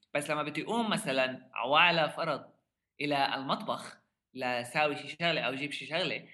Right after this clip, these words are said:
ما في داعي اكس باوز، باخذ الايباد معي وبنقل الاير بلاي برجعها على، بوقفها يعني، بخليها تضل شغاله على الايباد وبكمل فرجه على الايباد، بروح على المطبخ بخلص شغلي، بعدين برجع على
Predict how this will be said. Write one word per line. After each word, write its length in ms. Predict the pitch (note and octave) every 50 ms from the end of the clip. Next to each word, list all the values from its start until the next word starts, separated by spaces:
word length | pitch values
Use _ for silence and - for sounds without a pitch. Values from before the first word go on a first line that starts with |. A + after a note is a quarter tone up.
| - -
ما 60 | F3+
في 80 | G3+ - - _ _ _ _ -
داعي 320 | G#3 G#3+ G#3 F#3 E3 D#3+
اكس 160 | - - -
باوز، 240 | - G#3 A#3+ F3 A#2+ - - - _ _ _ _
باخذ 340 | - - D#3 F#3 G3+ G#3 A3+
الايباد 480 | G3+ G3 D3+ F3+ G#3 G3 G3+ E3 D3 C#3+
معي 180 | C3 B2+ D#3
وبنقل 400 | D#3+ D3+ E3+ F3+ G3+ - F#3+ F#3
الاير 240 | D#3+ C3 C#3+ D#3+ F3
بلاي 220 | E3 E3 D#3+ D3
برجعها 560 | C#3 C#3+ D3 C#3+ C#3 C3+ - D#3+ E3 E3 D#3+ D3+
على، 460 | C3+ C3+ D3 C#3+ C3+ B2+ - - - - _ _ _ _ -
بوقفها 420 | D3 D#3 D3+ - - - G3+ D3+
يعني، 320 | C#3+ C3 A#2+ B2 C#3+ E3+ G3+
بخليها 440 | G3+ G3+ - D3+ C#3+ D#3 F3 F3
تضل 480 | - - - - - C3+ C3+ E3+ F3 F3
شغاله 340 | E3+ D#3 C#3+ D3+ D3+ D#3 C3+
على 140 | C3 C3 B2+
الايباد 560 | B2+ C#3+ G3 D4 D4 - B2+ F#3+ - - -
وبكمل 400 | D3+ - - G#3+ A3+ A#3 A#3 G3+
فرجه 280 | - A3 G3+ G3+ G3+ F3
على 140 | F3 F3 E3
الايباد، 380 | - C3+ C3+ C3+ C#3 C3 C3
بروح 180 | - C3+ C#3 D3
على 120 | E3+ E3+
المطبخ 380 | E3 D#3 D3+ E3 D3 D3 D3 -
بخلص 360 | - D#3 D#3+ F3 E3 E3+ -
شغلي، 220 | D#3 D3 D3 D3+
بعدين 320 | C#3+ G#2 G#2+ - C3 C#3 C3+
برجع 280 | E3 - G#3+ A#3+ G#3+
على 420 | F#3 E3+ E3 D#3 D#3 D3+ D3 C#3